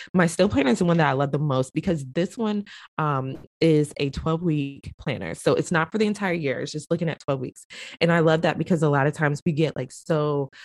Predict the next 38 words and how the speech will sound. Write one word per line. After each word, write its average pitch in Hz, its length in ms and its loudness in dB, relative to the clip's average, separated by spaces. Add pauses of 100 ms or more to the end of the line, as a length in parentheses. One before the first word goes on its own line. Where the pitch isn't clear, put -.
(200)
um, 139 500 -4
focused 165 360 0
on 147 100 2
the 135 100 0
big 135 280 -2
picture, 208 360 0
we 151 640 0
<laughs> - 40 -6
lose 180 460 2
track - 320 -6
of 202 120 -4
things. 269 360 -4
And 139 300 -6 (300)
a - 40 0
lot 247 200 2
of 330 80 4
times 196 240 2
you 214 60 2
can 190 120 0
get 165 220 2
things 156 200 -2
done 151 140 -2
a 131 80 -2
lot 131 200 -4
quicker 151 240 -2
than 135 120 0
you 113 100 -4
think. 127 280 -2 (260)
So 147 400 0 (300)
I 175 60 4
love 202 180 4
this 220 140 0
planner 185 220 0
because 170 340 0
it 135 120 -4
helps 160 280 -6
me 165 200 0
to, 143 380 -2